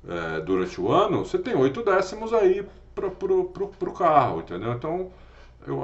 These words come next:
eu acho que tem que ficar de olho na Aston Martin, porque ela pode desbancar não só a Mercedes, como a Ferrari também, se a Ferrari não resolver esse problema aí de, de comer os pneus, né? Que, que a gente vê claramente, né?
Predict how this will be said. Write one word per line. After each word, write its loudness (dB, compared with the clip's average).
eu 8
acho 2
que -6
tem 0
que -12
ficar -2
de 2
olho 6
na 0
Aston -4
Martin, 0
porque 0
ela 2
pode 0
desbancar 0
não 2
só 0
a 2
Mercedes, -2
como -2
a -2
Ferrari 0
também, 0
se -2
a 2
Ferrari 2
não 2
resolver 2
esse -6
problema 2
aí 0
de, -8
de -10
comer 0
os -2
pneus, 0
né? -4
Que, -8
que -10
a -4
gente -4
vê 4
claramente, 2
né? -6